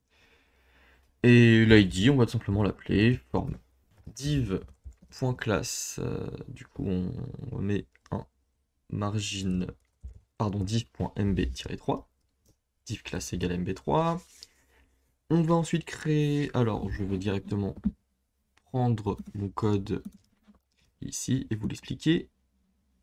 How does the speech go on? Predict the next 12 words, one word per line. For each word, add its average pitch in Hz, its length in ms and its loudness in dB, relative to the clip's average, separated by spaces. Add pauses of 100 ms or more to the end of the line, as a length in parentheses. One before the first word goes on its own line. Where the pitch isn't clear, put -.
(680)
Tac. - 460 -8 (1300)
Voilà. - 220 -6 (1040)
Donc - 160 -10
c'est - 160 -10
pas - 80 -6
compliqué, 135 600 4
on, 123 240 4 (200)
on 113 160 2
crée 117 200 4
juste 113 200 0
un 113 100 4
label 107 640 6